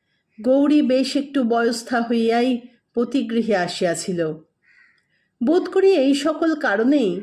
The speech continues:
পরে সুন্দরী যুবতী স্ত্রীকে সম্পূর্ণ নিজের আয়ত্তগম্য বলিয়া বোধ করিতেন না, এবং বোধ করি সন্দিগ্ধ স্বভাব তাহার একটা ব্যাধির মধ্যে।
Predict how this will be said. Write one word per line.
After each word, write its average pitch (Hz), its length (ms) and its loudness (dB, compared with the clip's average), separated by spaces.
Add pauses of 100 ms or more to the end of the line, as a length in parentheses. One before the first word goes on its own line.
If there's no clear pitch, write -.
(580)
পরে 220 360 2
সুন্দরী 285 600 2
যুবতী 240 420 0
স্ত্রীকে 240 680 -2 (380)
সম্পূর্ণ 247 840 0
নিজের 226 340 0
আয়ত্তগম্য 214 720 0
বলিয়া 202 580 0 (340)
বোধ 247 260 0
করিতেন 185 480 -2
না, 160 320 -4 (880)
এবং 359 360 4
বোধ 247 240 2
করি 330 300 0
সন্দিগ্ধ 269 680 0
স্বভাব 254 720 -2 (500)
তাহার 214 400 -2
একটা 277 280 0
ব্যাধির 214 560 0
মধ্যে। 170 540 -4